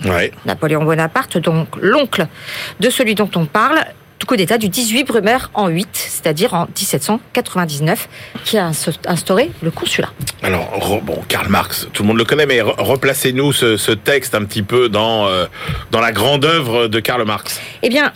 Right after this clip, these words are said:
Speaker 2: le dix-huit Brumaire de Louis Bonaparte, en fait, il, c'est un texte qui était, euh, méconnu, certes, mais aussi fondamental, en fait, que, euh, le manifeste du Parti communiste ou que le Capital.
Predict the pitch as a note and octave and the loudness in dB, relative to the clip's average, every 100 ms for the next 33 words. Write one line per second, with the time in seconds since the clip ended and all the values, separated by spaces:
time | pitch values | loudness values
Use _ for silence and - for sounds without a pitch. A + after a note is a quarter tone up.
0 | - B3 B3 C4 D4 D4+ D4+ D#4 D4+ G#3 | -2 2 2 2 0 2 2 2 0 0
1 | G3+ G#3+ F#3 G3+ F3+ - E3 - - E3+ | 0 0 2 0 0 -4 -6 -8 -8 -4
2 | - - - A#3+ - - G#3+ A#3+ - C4+ | -4 -4 -8 -12 -14 -12 -6 -4 0 0
3 | - B3 A3+ E4 - - B3 - - - | 2 0 0 -2 -2 -4 -4 0 -2 2
4 | G3+ G3+ - A3+ - B3 B3+ - F4+ - | 2 2 2 0 2 2 0 -2 -2 2
5 | C#4 D4 G4 - F4 D4 D4+ C4+ B3+ F#4+ | 2 2 0 0 -2 0 0 0 -2 -2
6 | D4 A3+ B3+ B3 - - C4 G3+ F3+ F#3 | -2 -2 0 -2 -2 2 4 4 4 2
7 | F#3+ G3+ G#3 G3 F#3+ - - F#3 G3+ D4+ | 0 0 0 0 -2 -4 -2 0 0 -2
8 | - - A3+ A3+ A3 A#3 A3 C4+ A#3 | -6 -10 -2 0 0 -2 -2 0 0